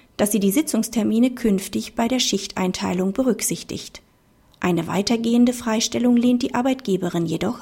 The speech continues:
ab. Da beide Seiten den Rechtsstreit übereinstimmend für erledigt erklären,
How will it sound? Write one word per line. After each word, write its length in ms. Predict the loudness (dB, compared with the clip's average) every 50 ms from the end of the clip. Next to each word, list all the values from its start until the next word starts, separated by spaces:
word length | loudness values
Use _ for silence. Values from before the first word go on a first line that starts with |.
| -10
ab. 140 | -10 -10 -10 -10 -12 -20 -20 -20 _ _ _ _ _ _ _ _ _ _
Da 140 | 2 2 2
beide 360 | 4 4 4 4 4 2 2
Seiten 340 | 0 0 -4 -2 -2 0 0
den 140 | 0 0 0
Rechtsstreit 720 | 0 -2 0 2 2 2 2 2 2 2 2 2 0 -2 -8
übereinstimmend 760 | -4 -4 -2 0 0 2 2 2 2 2 2 2 0 0 0
für 120 | -2 -4 -4
erledigt 480 | -2 0 2 2 2 2 0 -2 -2
erklären, 600 | -4 -6 -4 -2 0 2 2 4 4 4 2 2